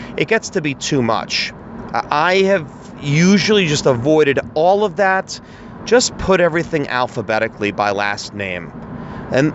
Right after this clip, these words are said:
the, one of the biggest reasons for that, it's easier to find the person's name that way. I mean, uh,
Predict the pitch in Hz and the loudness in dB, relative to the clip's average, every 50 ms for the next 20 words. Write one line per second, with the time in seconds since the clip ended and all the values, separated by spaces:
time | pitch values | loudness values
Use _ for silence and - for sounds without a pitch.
0 | - - 156 160 175 190 240 294 294 214 131 165 180 180 180 - - 180 175 170 | 0 0 0 2 4 4 4 4 4 2 2 2 2 2 2 0 0 0 0 0
1 | 139 156 156 - - 175 160 175 175 160 - - 160 - - - - - 180 196 | -2 -4 -6 -6 -2 0 2 2 2 0 -2 -4 -8 -8 -8 -14 -8 -6 -4 -2
2 | 233 220 214 226 240 240 220 - - 180 143 - - - 156 160 170 156 127 110 | -2 -2 0 2 2 2 2 2 2 -2 -2 -2 0 2 2 2 4 2 2 0
3 | 104 101 107 113 117 - - - - - - - - - - - - - - - | -2 -2 -4 -6 -8 -10 -14 -16 -18 -18 -18 -16 -16 -14 -14 -12 -12 -12 -10 -2
4 | - 139 - - - 190 185 175 - - 147 147 127 107 120 143 170 202 214 185 | -2 -2 0 2 2 2 2 2 0 0 0 -2 -2 0 2 2 4 4 4 2
5 | 131 107 101 92 - 92 101 95 80 69 - - - - - - - - - - | 2 0 -2 -4 -4 -2 -2 -2 0 -2 -4 -6 -8 -10 -10 -10 -12 -12 -12 -12
6 | - - - - - - - - - - - - - - - - - - - - | -14 -14 -14 -12 -12 -12 -12 -12 -12 -12 -12 -10 -8 -8 -10 -10 -12 -12 -12 -12
7 | - - - - - - - - - - - - - - - - - - 143 151 | -12 -12 -12 -12 -14 -14 -12 -12 -12 -12 -12 -12 -12 -10 -12 -6 -2 0 2 2
8 | 160 165 165 160 160 160 - - - - - - - - - - - - - - | 4 4 4 4 2 2 0 -4 -12 -16 -16 -16 -16 -14 -14 -12 -12 -12 -12 -12
9 | - - - - - - - - - - 139 156 - 165 165 | -12 -12 -10 -10 -10 -12 -12 -8 -4 -2 -2 -2 -2 -2 -4